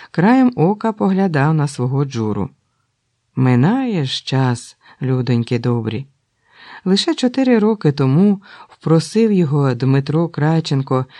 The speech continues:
взяти до себе молодшого брата Богдана. Мале й худеньке хлоп'я, а вже який козак виріс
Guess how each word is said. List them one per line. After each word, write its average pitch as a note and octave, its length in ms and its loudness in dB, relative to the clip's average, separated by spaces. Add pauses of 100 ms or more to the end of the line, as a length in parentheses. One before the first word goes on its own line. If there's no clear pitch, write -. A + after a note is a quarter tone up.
(160)
взяти C#3 440 0
до B2+ 140 -2
себе C3 480 0 (300)
молодшого C3+ 800 0
брата A#2+ 460 -2
Богдана. A#2 680 -4 (640)
Мале F#3+ 320 2
й C#4 100 -4
худеньке D#3+ 680 -2
хлоп'я, A#2+ 640 -4 (460)
а B2+ 120 -2
вже A#2 240 -2
який E3+ 500 -4
козак G3+ 680 -2
виріс D3+ 560 -2